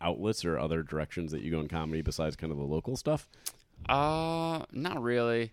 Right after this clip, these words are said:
Speaker 2: no.
Speaker 1: No?
Speaker 2: It's mainly, it's mainly just Trumbull memes.
Speaker 1: Yeah.
Speaker 2: Um, I haven't really done, and, you know, like, like I said, the, the only time I've ever tried to do anything outside of that was, was the stand-up attempts.
Speaker 1: Yeah.
Speaker 2: But, uh, yeah,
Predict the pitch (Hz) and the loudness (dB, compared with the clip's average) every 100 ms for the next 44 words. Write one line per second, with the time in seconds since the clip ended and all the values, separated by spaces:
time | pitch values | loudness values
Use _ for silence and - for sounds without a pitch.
0 | - 113 113 113 110 104 101 104 139 139 | -8 -4 -2 0 0 4 4 4 4 4
1 | 135 120 113 120 117 113 107 - 110 107 | 4 0 2 2 2 0 -4 -4 -4 -4
2 | 107 107 107 104 - 104 101 110 107 107 | -4 -4 -6 -2 0 2 2 2 2 2
3 | 107 104 101 - 117 113 113 110 104 110 | 0 -2 -4 0 2 2 2 0 0 0
4 | 110 107 107 113 107 - - - - - | 0 -4 -6 -6 -8 -12 -20 -20 -20 -6
5 | 123 117 113 113 - - - - - - | 0 2 2 0 -2 -12 -20 -20 -4 0
6 | 120 123 120 107 110 113 120 120 120 117 | 2 4 2 2 0 0 2 2 2 2
7 | 120 117 107 110 113 110 110 110 110 110 | 0 0 -2 -2 0 -2 0 -2 -2 -2
8 | 110 110 - 101 101 98 - 73 - - | -2 -2 -2 -2 0 -2 -2 -6 -8 -10
9 | - - - - - 101 76 - - - | -8 -8 -4 -2 -2 -2 -4 -6 -6 -8
10 | - - - - 113 87 - - 120 110 | -6 -6 -4 4 4 4 -6 -6 0 2
11 | 107 107 107 107 - _ - - - 170 | 2 2 0 -2 -8 _ -20 -4 6 6